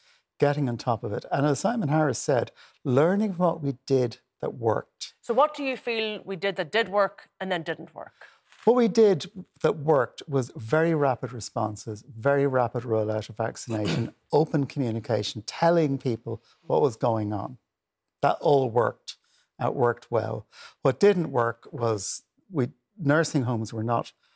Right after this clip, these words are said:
Speaker 1: sufficiently well-minded, and that's a serious mistake that I, certainly I, I made and other people made. The idea that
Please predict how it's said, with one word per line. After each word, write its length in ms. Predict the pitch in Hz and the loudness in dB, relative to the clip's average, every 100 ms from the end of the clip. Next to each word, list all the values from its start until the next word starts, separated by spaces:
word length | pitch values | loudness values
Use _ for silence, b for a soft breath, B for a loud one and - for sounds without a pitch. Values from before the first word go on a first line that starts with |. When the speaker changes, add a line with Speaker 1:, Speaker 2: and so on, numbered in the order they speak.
| b b b _ _ _ | b b b _ _ _
Speaker 1:
sufficiently 640 | - - - 151 - 127 120 | -6 -4 2 0 0 -6 -2
well-minded, 680 | 117 113 107 113 104 98 107 | 0 0 0 0 -2 -2 -4
and 80 | 113 | -2
that's 180 | 135 - | -2 -4
a 60 | |
serious 440 | 117 139 117 107 - | -2 2 2 2 -2
mistake 500 | 104 - 110 101 - | -8 -2 -2 -2 -6
that 160 | 101 - _ - | -8 -8 _ -4
I, 220 | 127 143 - - | -2 -2 -8 -6
certainly 420 | - 143 131 131 | 0 0 0 0
I, 240 | 139 123 117 _ _ - | 2 2 0 _ _ -2
I 160 | 135 | 0
made 340 | 135 113 113 - | 2 2 0 -2
and 120 | 120 | -4
other 160 | 117 113 | -4 -4
people 300 | 120 - 107 | -4 -6 -8
made. 320 | 123 135 - _ b b b b b b b _ _ _ _ | -6 -6 -10 _ b b b b b b b _ _ _ _
The 440 | - 123 117 127 - _ _ _ _ _ - | 0 2 2 0 -4 _ _ _ _ _ -2
idea 460 | - 120 147 156 156 | 0 2 4 6 4
that 200 | 139 123 | 2 -2